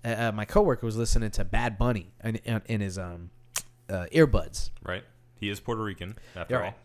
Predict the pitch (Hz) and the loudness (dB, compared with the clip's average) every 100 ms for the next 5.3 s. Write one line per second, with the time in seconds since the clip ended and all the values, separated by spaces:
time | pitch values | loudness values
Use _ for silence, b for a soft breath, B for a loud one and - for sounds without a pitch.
0 | - 101 - 110 85 - - - - 95 | -16 -14 -2 -2 -2 -10 -12 -16 -14 -12
1 | 87 82 - - - _ _ - - 127 | -12 -16 -20 -20 -20 _ _ -8 0 2
2 | 113 107 101 - - - - - - _ | 4 2 -2 -6 -16 -20 -20 -20 -20 _
3 | - 113 104 110 - 147 123 120 - 113 | -4 0 4 4 6 4 2 2 2 2
4 | 113 113 110 107 113 - 110 120 107 92 | 2 0 0 0 -4 -2 -2 0 -2 -2
5 | 92 104 - | -2 -4 -4